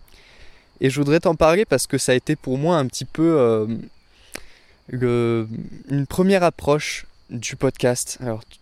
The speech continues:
du podcast dans le sens de, de l'importance de l'oral. J'avais fait un épisode là-dessus qui n'avait un petit peu rien à voir, où je prenais l'angle, euh, de,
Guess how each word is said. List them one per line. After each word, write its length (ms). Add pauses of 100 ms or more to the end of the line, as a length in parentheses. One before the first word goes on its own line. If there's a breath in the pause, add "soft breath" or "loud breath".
(380)
du 180
podcast 420
dans 80
le 60
sens 300
de, 260 (320 loud breath)
de 80
l'importance 520
de 80
l'oral. 440 (300)
J'avais 200
fait 140
un 80
épisode 420
là-dessus 320
qui 120
n'avait 200
un 80
petit 160
peu 120
rien 180
à 80
voir, 300
où 80
je 100
prenais 280
l'angle, 280
euh, 180 (920 soft breath)
de, 420